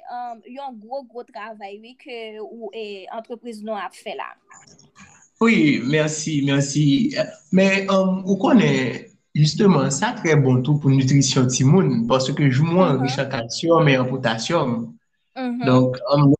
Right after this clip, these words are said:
Speaker 2: les zòn ki, ki touche par la malnitrisyon, nou gen des enstitisyon,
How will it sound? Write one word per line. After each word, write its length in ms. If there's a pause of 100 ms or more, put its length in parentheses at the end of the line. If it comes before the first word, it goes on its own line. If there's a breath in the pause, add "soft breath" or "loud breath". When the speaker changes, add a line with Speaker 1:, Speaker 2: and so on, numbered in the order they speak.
(140)
Speaker 2:
les 160
zòn 240
ki, 260
ki 140
touche 320
par 160
la 160
malnitrisyon, 960
nou 160
gen 160
des 160
enstitisyon, 720